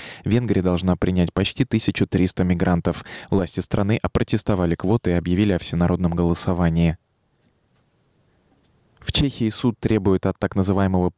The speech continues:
представительства Д Н Р в Чешской Республике сменить название. Как сообщает сайт Актуальный Ц З, суд в городе Острава, где первого сентября было открыто так называемое представительство, считает, что общественная организация, которая использует это название,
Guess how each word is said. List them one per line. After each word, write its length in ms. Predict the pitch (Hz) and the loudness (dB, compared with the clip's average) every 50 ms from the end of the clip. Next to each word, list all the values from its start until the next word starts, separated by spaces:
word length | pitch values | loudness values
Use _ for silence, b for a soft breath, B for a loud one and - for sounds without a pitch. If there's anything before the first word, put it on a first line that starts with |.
| - | -4
представительства 840 | - - - - - - 107 95 92 - - 90 82 - - 90 92 | -4 -4 -4 -4 -2 0 0 2 2 2 0 -2 -2 0 0 0 0
Д 160 | - 98 92 | 2 2 2
Н 140 | 90 90 92 | 2 2 2
Р 100 | 87 - | 0 0
в 60 | - | 0
Чешской 400 | - - 95 85 - - - 90 | -2 -2 -2 -2 -2 -2 -2 -2
Республике 560 | 90 92 - - 127 117 117 117 - - - - | -2 0 0 0 0 2 0 0 0 0 -2 -2
сменить 460 | - - - 117 107 101 92 - - | -2 -2 0 2 2 2 2 2 2
название. 600 | 101 98 95 101 98 95 87 85 87 85 82 - B B B B B B | 0 2 2 2 2 2 4 4 4 2 2 0 B B B B B B
Как 160 | - - - | -4 -4 -2
сообщает 460 | - - 110 98 - - 101 90 - | 0 0 0 0 2 0 0 0 0
сайт 240 | - - 98 85 80 - | 0 0 0 0 0 -2
Актуальный 540 | - 95 - - 101 95 90 85 85 85 82 | -6 -6 -2 -2 -2 0 0 -2 -2 -4 -4
Ц 220 | - - 101 95 | -2 0 0 0
З, 200 | 90 107 120 113 - - | 2 2 0 0 -2 -6
суд 240 | - - - 135 - | -8 -2 -2 -2 -2
в 20 | 113 | 2
городе 300 | 110 113 113 104 104 117 | 0 2 2 2 0 0
Острава, 500 | - 110 110 - - 104 95 90 85 87 | 0 -2 -4 -2 -2 0 0 2 0 0
где 160 | 85 82 90 | 0 0 -2
первого 300 | - 98 92 87 87 90 | 0 0 2 2 2 2
сентября 480 | - - 95 90 - 92 95 92 90 | 0 0 -2 -2 -2 -2 0 0 0
было 160 | 85 95 90 90 | 2 2 0 0
открыто 360 | - - - 95 - - 90 | 0 0 -2 0 0 0 0
так 200 | - 90 - - | 0 -2 -2 0
называемое 500 | 92 90 92 92 92 92 90 90 90 85 | 0 2 2 2 2 2 4 4 2 2
представительство, 1000 | - - - - - - - 101 92 90 - - 90 85 - - - 117 127 - B B B B B | 2 0 -2 -2 -2 0 0 2 2 0 0 0 -2 -2 -2 0 0 0 0 -2 B B B B B
считает, 400 | - - - - - 98 104 - | 0 0 0 2 2 2 2 2
что 180 | - - - 101 | 0 0 -2 -2
общественная 460 | - - - 98 - - 98 92 92 | 0 2 0 0 0 0 0 2 2
организация, 640 | 90 90 98 95 101 107 110 107 90 - - 85 80 | 2 2 2 2 2 2 2 2 0 0 -2 -4 0
которая 340 | - 87 - 95 87 92 | 0 0 0 2 2 2
использует 420 | 87 - - 92 87 90 92 85 - | 2 2 0 0 2 2 0 0 0
это 140 | 90 - 92 | -2 0 2
название, 560 | 92 98 92 101 107 117 120 123 127 123 | 2 2 2 2 2 2 2 4 2 2